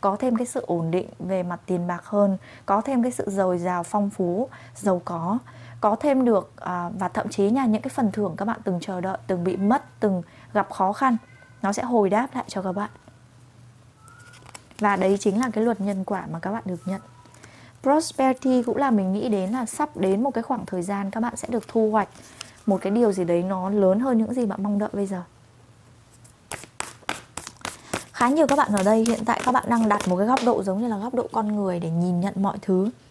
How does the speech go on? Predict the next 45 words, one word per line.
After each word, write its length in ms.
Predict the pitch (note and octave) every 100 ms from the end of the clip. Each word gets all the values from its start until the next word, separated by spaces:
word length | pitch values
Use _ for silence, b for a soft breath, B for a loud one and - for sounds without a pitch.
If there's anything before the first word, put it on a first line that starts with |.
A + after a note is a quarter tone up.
| B B B B B B B B -
Safe 280 | - - C4 C4
home, 400 | - A3+ G#3+ G#3 - - - - - - - B B B -
ngôi 180 | A3+ A3
nhà 240 | G#3+ F#3
an 260 | - G#3 G#3
toàn. 260 | G3+ F3 E3+ B B B A#3
Nếu 140 | A3+
như 120 | C#4
bạn 240 | C4+ - G#3
nào 140 | G3
đang 160 | G#3 G#3+
lo 140 | G#3+
lắng 340 | G3+ F3 G#3
về 240 | B3 A3 G3
nhà 260 | F3+ F3+ F3
cửa, 240 | G3 F3 -
lo 180 | F#3+ G3+
lắng 300 | G3 F3+ G3+
về, 220 | A#3+ F#3+ E3 B B B -
ờ, 360 | F#3+ F3+ F3 F3
các 140 | C#4+ D4+
thành 180 | A3
viên 160 | G3 G#3
trong 140 | G#3
gia 120 | G#3 G3+
đình, 240 | G3 F3
lo 100 | G3+
lắng 180 | G#3 G#3
về 80 | C#4
một 160 | G#3
cái 100 | G3+
điều 220 | G#3 A#3 G3
hay 180 | G3+
lo 140 | G#3 G#3
lắng 180 | F3 G3+
về 80 |
một 140 | G#3 F3+
ngôi 200 | G3 G#3+
nhà 200 | G3+ F3
mà 120 | E3
bạn 200 | E3 E3+
muốn 160 | F3 F#3
có, 260 | E3+ F3 A3+ B B B
đừng 180 | - G3
lo 240 | F#3+ G3+